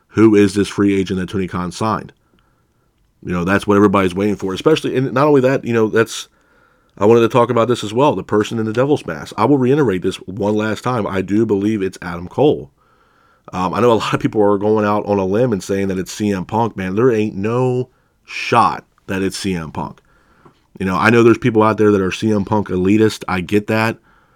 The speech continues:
And that are super fans of C M Punk. God bless y'all, man. But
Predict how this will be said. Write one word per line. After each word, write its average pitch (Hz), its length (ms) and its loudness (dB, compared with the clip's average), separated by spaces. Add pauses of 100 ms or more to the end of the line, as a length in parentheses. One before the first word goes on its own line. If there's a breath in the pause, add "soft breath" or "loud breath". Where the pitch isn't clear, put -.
(340 soft breath)
And 92 120 -2
that 92 80 -2
are 90 80 -4
super 107 260 0
fans 104 240 0
of 92 100 -2
C 104 200 0
M 95 140 0
Punk. 107 280 0
God 95 240 -2
bless 101 260 0
y'all, 107 200 0
man. 104 240 0
But 95 260 -2